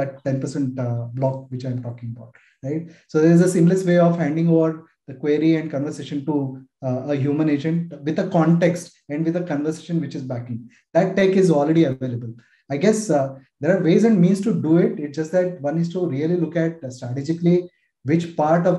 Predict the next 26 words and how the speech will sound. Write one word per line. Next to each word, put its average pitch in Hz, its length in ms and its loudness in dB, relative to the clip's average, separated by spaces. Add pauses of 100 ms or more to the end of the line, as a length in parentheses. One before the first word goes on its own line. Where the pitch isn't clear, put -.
the 170 80 6 (240)
business 147 260 -6 (100)
problem 156 320 -2 (280)
from 143 240 -6
consumer 160 360 -2
perspective 151 440 -8 (100)
that 139 120 -6 (160)
you 143 80 0 (160)
need 143 200 -2
to 156 80 0 (360)
strategically 143 640 -2
take 131 180 -2
it - 100 -2
up - 200 -8
first, 208 220 -2 (360)
and 147 240 2
then 175 140 6 (160)
go 185 60 6 (160)
wing 170 220 2
to 185 80 0 (120)
wing, 175 180 2 (180)
uh, 131 100 -6 (120)
phase 151 280 -4
wise, 143 240 -4 (200)
uh, 120 120 -6 (380)
uh, 123 180 -4